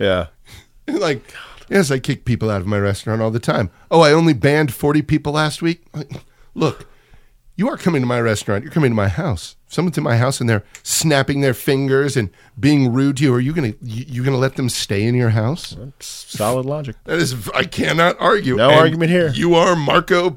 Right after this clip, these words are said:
Speaker 2: Pierre White,
Speaker 1: <laughs> Yeah.
Speaker 2: so you can say that. And speaking of, <clears throat>
Speaker 1: This question's from him.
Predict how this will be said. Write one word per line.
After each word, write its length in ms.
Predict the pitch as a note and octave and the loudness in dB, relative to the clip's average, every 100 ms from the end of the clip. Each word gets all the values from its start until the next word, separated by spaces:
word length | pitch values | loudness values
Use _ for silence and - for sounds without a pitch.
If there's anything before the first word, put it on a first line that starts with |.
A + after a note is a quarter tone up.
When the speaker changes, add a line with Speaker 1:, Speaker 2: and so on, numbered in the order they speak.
| - | 0
Speaker 2:
Pierre 340 | F3 F#3 G#3 G3 | 2 4 4 2
White, 400 | G3+ A#3+ G#3 C#3 | 0 -6 -6 -6
Speaker 1:
<laughs> 0 | |
Yeah. 80 | - - | -8 -8
Speaker 2:
so 360 | - - F3+ E3 | -8 -4 0 0
you 520 | D#3 G#3+ G#3+ G3 F#3 - | -2 -4 -4 -4 -6 -10
can 500 | - A#3+ A#3+ G#3 G3+ | -6 -4 -2 -2 -4
say 300 | - G#3+ A3 | -2 0 2
that. 300 | C#3+ A2+ - - | 2 0 -4 -6
And 480 | F#3 F3 B2 C#3+ - - - - - | -2 0 0 -2 -8 -16 -20 -20 -16
speaking 520 | - - C#3+ B2 A2 | -12 -8 -6 -4 -4
of, 440 | D#3+ G#2+ D#2+ - - - - | -4 -6 -8 -12 -20 -16 -4
<clears throat> 460 | F#3+ A#2 C#2 - - | -2 -2 -6 -14 -6
Speaker 1:
This 160 | D#3 | -4
question's 380 | - A#2+ B2 A2 | 2 2 2 -2
from 120 | B2 | -4
him. 240 | B2+ F3+ | -2 -4